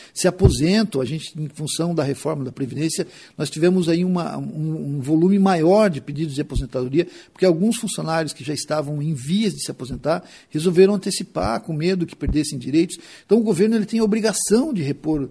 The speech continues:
é, é, esses profissionais. A população vem aumentando, nós precisamos de mais policiais, nós precisamos de mais policiais civis, mais policiais militares militares. Esse processo tem que acontecer ao mesmo tempo. Esse equilíbrio,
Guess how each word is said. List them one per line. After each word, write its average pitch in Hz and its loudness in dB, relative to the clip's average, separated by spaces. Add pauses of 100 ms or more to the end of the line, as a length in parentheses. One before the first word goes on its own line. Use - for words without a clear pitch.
(300)
é, 143 -8
é, 127 -8
esses 143 -4
profissionais. 143 -4
A 175 -4
população 208 -2
vem 214 0
aumentando, 190 -2
nós 147 -8
precisamos 175 -4 (260)
de 139 -10
mais 185 0
policiais, 160 -2
nós 131 -10
precisamos 143 -8
de - -18 (100)
mais 143 -6
policiais 147 -10
civis, - -6 (300)
mais 147 -6
policiais 139 -8
militares 120 -10
militares. 151 -2 (260)
Esse 175 -4
processo 208 0
tem 220 -6
que - -8
acontecer 196 -4
ao 208 4
mesmo 208 0
tempo. 202 -2
Esse 214 2
equilíbrio, 185 -2